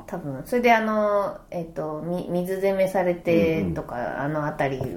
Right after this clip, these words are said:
Speaker 2: は起きてました。
Speaker 1: うん。
Speaker 2: けど、施設からどうやって脱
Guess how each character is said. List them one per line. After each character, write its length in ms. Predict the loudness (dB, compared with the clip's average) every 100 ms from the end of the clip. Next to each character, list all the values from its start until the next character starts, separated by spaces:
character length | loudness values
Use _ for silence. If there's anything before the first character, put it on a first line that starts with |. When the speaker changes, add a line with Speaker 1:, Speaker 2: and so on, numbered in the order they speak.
| 4
Speaker 2:
は 240 | 6 4
起 80 | 0
き 20 |
て 60 | -12
ま 160 | -16
し 120 | -12
た。 40 | -6
Speaker 1:
う 40 |
ん。 160 | -6 -8 -12 -16
Speaker 2:
け 120 | -10
ど、 200 | -6 -6 -8 -18 -20 -20 -20 -20 -20 -20 -20 -18 -12
施 180 | -6 2 2
設 100 | 4
か 80 | 4
ら 140 | 4
ど 80 | 6
う 40 | 4
や 60 |
っ 40 | 4
て 60 |
脱 120 | 0